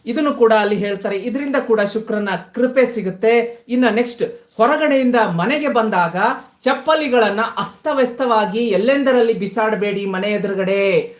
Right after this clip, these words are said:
ಅದು ಮನೆಯ ಮುಂಬಾಗಿಲಿನ ಮೇನ್ ಡೋರಿನ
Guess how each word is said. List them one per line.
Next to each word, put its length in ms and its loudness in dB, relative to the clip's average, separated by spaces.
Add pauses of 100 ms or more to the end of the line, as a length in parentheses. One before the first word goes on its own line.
(140)
ಅದು 220 2
ಮನೆಯ 380 2
ಮುಂಬಾಗಿಲಿನ 840 2
ಮೇನ್ 360 2
ಡೋರಿನ 320 2